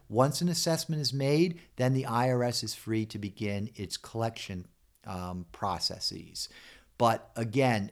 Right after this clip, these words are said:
uh, um, the, the entry of a decision for a deficiency is the precursor to an assessment. So that's why the overall objective of chief counsel is to get the judge to enter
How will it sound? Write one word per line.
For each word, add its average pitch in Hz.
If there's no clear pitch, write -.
uh, 104
um, 107
the, 110
the 110
entry 131
of 120
a 110
decision 135
for 123
a 110
deficiency 113
is 104
the 92
precursor 104
to 113
an 107
assessment. 107
So 95
that's 131
why 117
the 104
overall 110
objective 101
of 95
chief -
counsel 143
is 98
to 101
get 131
the 117
judge 101
to 110
enter 107